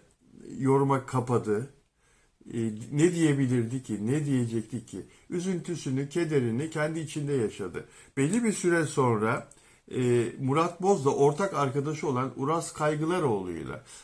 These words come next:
oyuncu Uras Kaygılaroğlu'yla bir yemek yedikleri, hatta iki kez üst üste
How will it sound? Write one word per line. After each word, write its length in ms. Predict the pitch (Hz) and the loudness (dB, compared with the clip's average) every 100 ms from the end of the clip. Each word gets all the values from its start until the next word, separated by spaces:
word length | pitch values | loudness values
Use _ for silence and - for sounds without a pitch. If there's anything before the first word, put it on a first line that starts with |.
| _ | _
oyuncu 520 | 135 156 156 147 175 | 2 2 0 0 -2
Uras 400 | - 143 156 156 | -2 -2 0 -2
Kaygılaroğlu'yla 1120 | - 156 151 160 180 160 120 113 113 156 180 - - _ 151 | -2 -2 -2 -2 0 2 0 0 -2 -2 -6 -8 -20 _ -2
bir 120 | 180 | -2
yemek 480 | 170 170 185 180 147 | 2 2 4 0 2
yedikleri, 500 | 120 104 - 101 92 | 0 -2 -6 -6 -2
hatta 420 | 123 180 185 151 | -2 -2 -2 -2
iki 240 | 135 214 | -2 -2
kez 340 | 180 131 - - - - | 0 0 -2 -14 -18 -8
üst 260 | 185 - | -8 -4
üste 400 | 131 113 - 156 | -6 -6 -6 -8